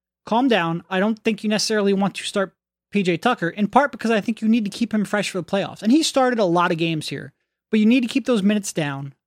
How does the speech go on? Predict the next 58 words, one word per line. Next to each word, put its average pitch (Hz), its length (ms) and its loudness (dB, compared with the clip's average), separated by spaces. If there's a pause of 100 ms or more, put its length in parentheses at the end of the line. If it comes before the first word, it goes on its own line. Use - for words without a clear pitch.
um, 143 340 -6
so 170 140 -4
he 180 160 2
is 190 100 0
fresh 196 240 0
for 185 120 -4
the - 100 -6
playoffs. 156 340 -2
He, - 280 -14
P 262 120 4
J 277 140 2
Tucker - 300 0
is 196 180 0
here 185 200 0
to 156 60 -2
be 156 100 -2
a 151 60 -2
playoff 151 380 -4
player. - 300 -10 (560)
And 180 140 0
I 175 60 2
think 220 180 -2
he 214 120 0
will 202 160 2
help 208 240 0
them 165 220 0
if 190 180 -4
he 185 140 -2
still 175 360 -2
can 170 160 -4
play 156 340 -4
at 160 160 -8
the 170 60 -8
level 151 260 -4
he 139 160 -4
did 139 140 -10
last 135 320 -10
year. - 100 -20
I, 208 120 0
I 247 180 0
mean, 233 120 6
if 214 100 0
he - 40 -16
can 220 140 0
play 220 180 2
at 196 100 0
the 190 80 -2
level 180 200 2
he 165 80 2
did 143 120 -6
last 180 280 -2
year, 165 80 -2
I - 20 -2
know 185 160 2
he 233 80 2
can 139 140 -8
help - 180 -10
them. - 220 -20